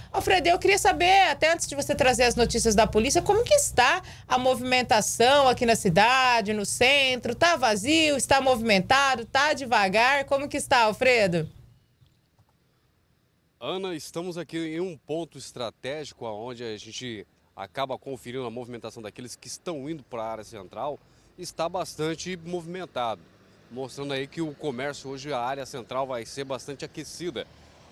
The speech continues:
Speaker 2: É claro, tivemos esse feriadão que quebrou o meio da semana, né,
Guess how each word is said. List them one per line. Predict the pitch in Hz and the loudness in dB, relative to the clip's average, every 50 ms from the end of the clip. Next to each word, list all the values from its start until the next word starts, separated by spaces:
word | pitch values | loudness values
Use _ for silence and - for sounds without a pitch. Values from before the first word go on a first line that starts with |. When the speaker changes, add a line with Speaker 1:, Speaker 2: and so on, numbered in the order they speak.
| - - - - - - - - - | -20 -20 -20 -20 -20 -20 -20 -14 -10
Speaker 2:
É | 117 135 | -10 -8
claro, | - - 175 185 185 185 165 | -6 -6 -6 -6 -6 -6 -8
tivemos | - 175 139 151 165 165 151 131 | -10 -8 -8 -6 -6 -6 -8 -8
esse | 156 151 147 135 - - 156 139 | -8 -10 -10 -10 -10 -10 -10 -10
feriadão | - - 156 147 143 135 120 107 104 139 156 151 143 131 120 110 _ _ _ _ _ _ _ _ _ _ - | -10 -8 -10 -6 -6 -6 -6 -6 -6 -6 -6 -6 -8 -8 -12 -14 _ _ _ _ _ _ _ _ _ _ -14
que | - 151 135 | -14 -14 -12
quebrou | - - - 160 151 127 110 120 143 151 147 | -12 -10 -8 -6 -6 -6 -8 -10 -10 -10 -10
o | |
meio | 143 143 147 147 143 | -10 -10 -10 -10 -8
da | 139 139 127 | -8 -8 -8
semana, | - - - 139 123 156 165 170 165 151 | -8 -10 -12 -12 -10 -10 -10 -8 -8 -6
né, | 156 160 147 | -8 -8 -10